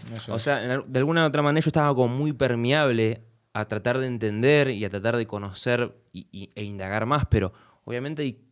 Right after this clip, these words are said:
Speaker 2: no sé, no, yo no crecí escuchando Tupac, crecí
Speaker 1: Claro.
Speaker 2: escuchando Metallica, ¿entendés?
Speaker 1: Ujú.
Speaker 2: Entonces,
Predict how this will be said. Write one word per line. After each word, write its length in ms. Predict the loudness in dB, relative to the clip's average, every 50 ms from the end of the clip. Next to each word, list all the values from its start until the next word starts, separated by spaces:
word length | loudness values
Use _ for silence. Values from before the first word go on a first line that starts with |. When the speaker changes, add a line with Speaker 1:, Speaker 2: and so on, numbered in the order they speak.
| -20 -20 _
Speaker 2:
no 120 | -14 -12
sé, 360 | -8 -4 -2 -2 -2 -2 -4 -10
no, 140 | -12 -12 -14 -14
yo 160 | -12 -12 -12
no 140 | -12 -10 -10
crecí 260 | -12 -10 -8 -8 -10
escuchando 440 | -10 -10 -12 -12 -12 -12 -14 -16 -18
Tupac, 580 | _ -20 -18 -14 -12 -10 -12 -12 -14 -18 -20 _
crecí 140 | -20 -10 -6
Speaker 1:
Claro. 140 | -2 0 0
Speaker 2:
escuchando 260 | 0 0 -2 -2 -4
Metallica, 540 | -6 -6 -2 -2 -2 -2 -4 -8 -12 -12 -8
¿entendés? 400 | -6 -4 -4 -4 -2 -2 -2 -2
Speaker 1:
Ujú. 80 | -2 -2
Speaker 2:
Entonces, 480 | -2 -4 -4 -2 0 -2 -2 -2 -6